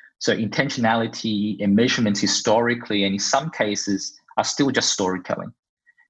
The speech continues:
However, now with the advent of, say, the S D Gs or the work done by the Impact Management Project,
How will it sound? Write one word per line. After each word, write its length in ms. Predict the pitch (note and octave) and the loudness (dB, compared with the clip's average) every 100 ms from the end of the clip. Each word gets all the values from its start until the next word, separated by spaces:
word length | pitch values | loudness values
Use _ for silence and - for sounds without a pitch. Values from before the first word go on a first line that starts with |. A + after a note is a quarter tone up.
| _ | _
However, 440 | - A#2 C#3 C3 G#2+ | 0 2 2 0 0
now 360 | A#2+ C3+ C#3+ | 2 2 0
with 120 | A#2+ | -2
the 120 | A2+ G#2 | -2 0
advent 440 | G#2+ A2 G2+ - - _ G2+ | -2 -4 -8 -12 -20 _ -10
of, 100 | G2 | -4
say, 280 | - G2 | 0 0
the 180 | F#2 F#2 | -2 -6
S 160 | G2 - | -8 -2
D 120 | F#2+ | -2
Gs 720 | F2+ C#3 D#3 D3 C#3+ C#3+ - | 2 4 6 6 4 0 -6
or 240 | G2 G2 F#2+ | -4 -4 -4
the 60 | |
work 300 | F2+ G2 - - | 0 0 0 0
done 200 | F#2+ F#2+ | 0 0
by 200 | F2 F2 | 0 -2
the 60 | A#2+ | -4
Impact 400 | A2 - - A#2 | -2 -2 -2 -2
Management 420 | C#3 E3 C3 - | -2 -2 -6 -2
Project, 480 | G#2+ G2 - G2+ | -2 0 -2 -4